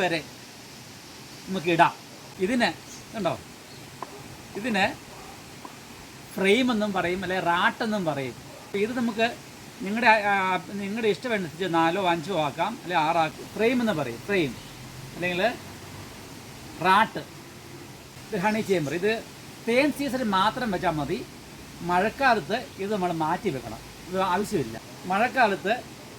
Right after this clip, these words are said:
ഈ ബ്രൂഡ് ചേമ്പർ മാത്രം മതി. ഇതാണ് ബ്രൂഡ് ചേമ്പർ. ബ്രൂഡ് ചേമ്പർ എന്ന് പറഞ്ഞാൽ തേനും അതുപോലെ മുട്ടയും പുഴുവും പൂമ്പൊടിയും അതുപോലെ ഹ-, ഹ-, റാണിയും ഉള്ള ആ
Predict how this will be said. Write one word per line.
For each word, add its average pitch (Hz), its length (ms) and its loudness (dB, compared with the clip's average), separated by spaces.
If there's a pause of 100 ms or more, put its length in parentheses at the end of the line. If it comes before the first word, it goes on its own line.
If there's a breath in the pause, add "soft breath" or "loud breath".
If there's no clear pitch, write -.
(560)
ഈ - 20 6 (1040)
ബ്രൂഡ് 202 360 2
ചേമ്പർ 247 240 6 (100)
മാത്രം 156 220 0
മതി. 143 120 -4
ഇതാണ് 175 260 2
ബ്രൂഡ് 190 320 0
ചേമ്പർ. 131 260 0 (160)
ബ്രൂഡ് 180 260 0
ചേമ്പർ 233 180 -2
എന്ന് 226 120 0
പറഞ്ഞാൽ 214 200 6 (840)
തേനും 202 380 4 (520)
അതുപോലെ 185 280 0 (100)
മുട്ടയും 202 440 2
പുഴുവും 202 320 4 (160)
പൂമ്പൊടിയും 202 600 2
അതുപോലെ 180 360 2
ഹ-, 180 220 -2
ഹ-, 175 340 4 (180)
റാണിയും 208 460 2
ഉള്ള 175 160 2 (720)
ആ 170 40 2